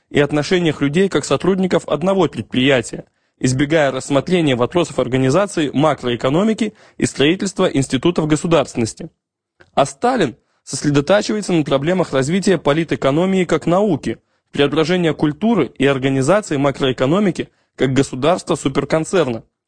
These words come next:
предоставляя вопросы микроэкономики свободному творчеству самого общества. Так они по существу дополняют друг друга, открывая тем самым дорогу к единению народов России и Америки,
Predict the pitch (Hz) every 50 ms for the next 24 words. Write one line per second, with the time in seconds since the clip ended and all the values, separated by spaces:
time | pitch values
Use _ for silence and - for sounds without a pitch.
0 | _ _ _ _ - 139 139 143 139 - 170 165 165 170 160 135 127 127 135 -
1 | 165 165 151 - 131 131 147 139 - - 120 113 - 131 147 175 208 226 214 214
2 | 220 202 - _ _ _ _ - - - 147 151 160 170 151 127 127 120 117 113
3 | - 147 185 202 - 226 185 - 180 156 - 135 127 123 127 139 160 - 160 143
4 | 135 - - 120 - - - 107 - _ _ _ _ _ _ _ _ _ _ _
5 | _ _ _ _ - 214 240 - - - - 170 185 208 233 247 - _ 180 165
6 | - 165 160 - 160 - - 196 220 196 185 - 202 196 196 208 202 185 147 127
7 | 113 113 127 135 131 123 156 160 139 117 117 107 - _ _ _ _ - - -
8 | - 151 165 165 165 160 143 123 - 139 131 127 - 180 202 208 180 147 135 135
9 | 135 175 202 190 185 151 151 - - 160 147 156 175 185 180 165 143 135 127 131
10 | 135 135 147 139 127 117 - 135 131 127 - - 202 208 202 175 - - 165 170
11 | 170 156 147 139 135 131 123 117 - - -